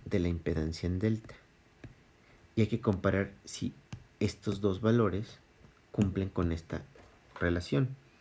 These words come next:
A ver, es cierto que la impedancia en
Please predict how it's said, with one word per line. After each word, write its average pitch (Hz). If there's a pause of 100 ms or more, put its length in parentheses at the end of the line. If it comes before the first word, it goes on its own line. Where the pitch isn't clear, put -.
(1080)
A 87
ver, 85 (680)
es 123
cierto - (100)
que 73 (220)
la 90
impedancia 87 (460)
en 90